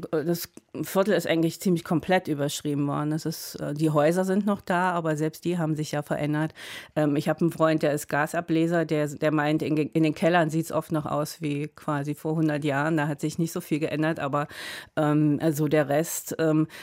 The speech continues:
mir fiel das so auf, ähm, auch an diesem letzten Tag, als ich in dem Berliner Bürgersturm war, da, ähm, fuhr ich mit dem Fahrrad, äh, durch die Kollwitzstraße und da standen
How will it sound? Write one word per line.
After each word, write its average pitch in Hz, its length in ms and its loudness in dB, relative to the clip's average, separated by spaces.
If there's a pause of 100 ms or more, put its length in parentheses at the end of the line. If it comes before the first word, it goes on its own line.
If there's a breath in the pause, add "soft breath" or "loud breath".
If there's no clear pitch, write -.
(100)
mir 170 100 6
fiel 196 160 4
das 185 160 6
so 170 80 6
auf, 170 520 4
ähm, 165 260 6
auch 165 220 2
an 170 140 4
diesem 160 240 6
letzten 160 340 4
Tag, 170 300 2
als 151 140 0
ich 165 80 -4
in 160 80 2
dem 156 80 4
Berliner 156 340 4
Bürgersturm 165 540 0
war, 151 140 2
da, 147 240 0
ähm, 147 340 0
fuhr 175 300 2
ich 170 100 0
mit 165 140 0
dem 156 100 0
Fahrrad, 156 560 0
äh, 151 160 0
durch 147 220 -4
die 147 100 -8
Kollwitzstraße 156 840 0
und 147 160 -2
da 151 80 0
standen 165 520 2